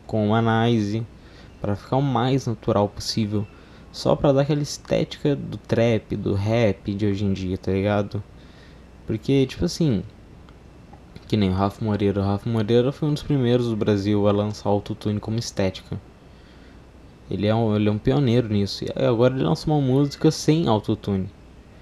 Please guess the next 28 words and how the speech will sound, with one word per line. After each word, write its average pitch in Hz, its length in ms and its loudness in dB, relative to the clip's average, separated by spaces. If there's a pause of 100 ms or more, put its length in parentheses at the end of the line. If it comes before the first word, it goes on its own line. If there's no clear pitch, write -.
(500)
E 113 100 -4
tipo - 180 -4
assim, 160 240 0
como 143 240 0
ele 185 160 2
é 160 60 6
um 156 60 4
cara 110 300 4
que - 140 -4
ele 120 380 0 (120)
é - 120 -2
influente, 123 680 0
ele 98 180 2
faz 123 560 -2
influências 104 840 -2
em 98 580 -2
vários 131 240 2
outros 107 300 -2
artistas, - 720 -4 (460)
eu - 60 -4
acredito 120 400 -2
que - 80 -2
essa - 180 0
moda 131 320 4
do 135 100 -2
autotune 143 520 -2
vá 117 220 2
passar. 98 480 -4